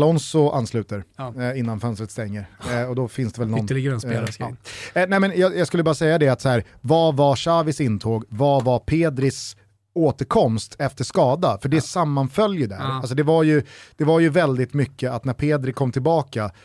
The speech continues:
Speaker 1: då, då, då, då började det
Speaker 2: Mm.
Speaker 1: också stämma och gå åt rätt håll för Barcelona. Så att,
Speaker 2: Ja.
Speaker 1: ja, jag, jag, jag håller med. Det är en otrolig innermittfältare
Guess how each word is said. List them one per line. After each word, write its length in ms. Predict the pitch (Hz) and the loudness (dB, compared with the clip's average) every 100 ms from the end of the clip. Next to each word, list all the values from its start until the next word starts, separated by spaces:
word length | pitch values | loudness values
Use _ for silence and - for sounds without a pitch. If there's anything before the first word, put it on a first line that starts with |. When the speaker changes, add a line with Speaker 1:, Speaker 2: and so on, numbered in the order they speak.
| _ - | _ -8
Speaker 1:
då, 160 | 135 | -6
då, 200 | 131 135 | -2 -4
då, 320 | 131 131 131 127 | -2 -2 -2 -2
då 120 | 131 | 2
började 360 | 156 131 123 117 | 4 4 2 0
det 20 | |
Speaker 2:
Mm. 100 | 107 | -2
Speaker 1:
också 140 | 113 | -4
stämma 340 | 113 139 113 113 | -6 -4 -2 -2
och 80 | 110 | -4
gå 60 | |
åt 120 | 107 | -4
rätt 180 | 110 101 | -6 -6
håll 120 | 113 | -8
för 80 | 101 | -6
Barcelona. 520 | 110 104 117 104 101 | -6 -4 -6 -6 -6
Så 100 | 101 | -6
att, 160 | 117 131 | -6 -6
Speaker 2:
Ja. 60 | - | -2
Speaker 1:
ja, 120 | 156 | 2
jag, 180 | 165 170 | 2 2
jag, 240 | 175 170 | 2 2
jag 80 | 180 | 2
håller 200 | 165 175 | 2 2
med. 300 | 175 147 123 | 2 0 0
Det 340 | 139 156 151 | 0 0 0
är 40 | 143 | 0
en 80 | 147 | -2
otrolig 920 | - - 156 202 180 160 156 151 - | -4 -4 2 2 2 0 0 0 -2
innermittfältare 920 | 156 135 123 - 135 120 - 127 120 | -2 0 0 0 -2 -4 -2 0 0